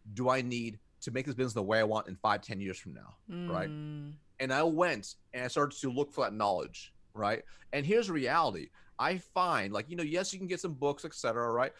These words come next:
Speaker 1: But if you really want to level up your game, you need to invest bigger dollars to raise your game, depending what level you wanna
Speaker 2: Mm.
Speaker 1: go to, right?
Speaker 2: Yeah.
Speaker 1: And that's how you can change your game,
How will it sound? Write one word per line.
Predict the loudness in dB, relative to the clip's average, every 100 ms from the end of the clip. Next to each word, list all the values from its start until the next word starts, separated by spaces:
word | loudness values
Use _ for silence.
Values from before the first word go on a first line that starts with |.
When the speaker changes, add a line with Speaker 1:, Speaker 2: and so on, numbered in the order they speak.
| -20 -10
Speaker 1:
But | -6
if | -4
you | 2
really | 4 4 2
want | 0 -2 -2 -4 -4
to | 0 0
level | 0 -2 0 0 0 0
up | -2 -2
your | -2 -2 -4 -2
game, | 0 2 -2 -8 -16 -18 -8
you | -4
need | -2 0
to | 0
invest | 0 0 0 0 -4 -2
bigger | 0 0 -2
dollars | 0 0 2 2 0 -4
to | -8 -6
raise | -6 -6 -8
your | -12 -6
game, | -4 -2
depending | -6 -8 -4
what | -4 -2
level | -2 -2
you | -4
wanna | -6 -2
Speaker 2:
Mm. |
Speaker 1:
go | 0 0
to, | -2 -8 -8 -14 -18 -18 -16 -12 -4
right? | 0 2
Speaker 2:
Yeah. | 2 0 -2
Speaker 1:
And | -6
that's | -6 -6
how | -4 -2
you | -2
can | -6
change | -8 -6 -6 -4
your | -6 -6
game, | -6 -4 -4 -6